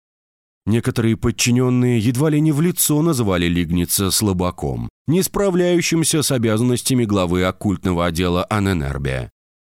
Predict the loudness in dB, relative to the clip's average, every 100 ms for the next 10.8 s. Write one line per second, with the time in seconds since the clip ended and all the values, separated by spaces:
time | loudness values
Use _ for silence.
0 | _ _ -8 -2 0 0 2 0 0 -4
1 | -4 -4 -2 -2 -2 -4 -4 -6 -8 -10
2 | -16 _ -2 0 2 0 0 0 2 2
3 | 2 2 2 2 0 -2 -2 -2 0 2
4 | 0 2 2 0 0 -2 -2 0 2 2
5 | 2 2 2 0 0 0 0 -2 0 0
6 | 0 0 0 -2 -2 -2 -2 -4 -2 -2
7 | -4 -6 _ _ _ _ _ _ -6 -4
8 | 0 0 2 0 -2 -2 -2 0 -2 -2
9 | -2 -2 -2 0 -2 -4 -2 0 2 2
10 | 2 0 0 -2 0 0 -2